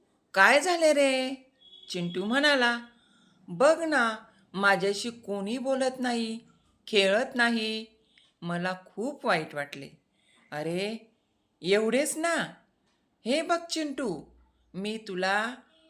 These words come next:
काय करायचं ते सांगते. करशील ना तू?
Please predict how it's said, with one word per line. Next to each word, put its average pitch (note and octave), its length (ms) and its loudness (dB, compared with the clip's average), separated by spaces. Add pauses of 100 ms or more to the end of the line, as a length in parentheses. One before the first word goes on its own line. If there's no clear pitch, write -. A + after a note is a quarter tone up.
(200)
काय C4 260 2
करायचं D4 600 0
ते D4+ 120 -2
सांगते. A#3 760 -4 (400)
करशील F3 380 -4
ना A#3 200 0
तू? C#4 520 -8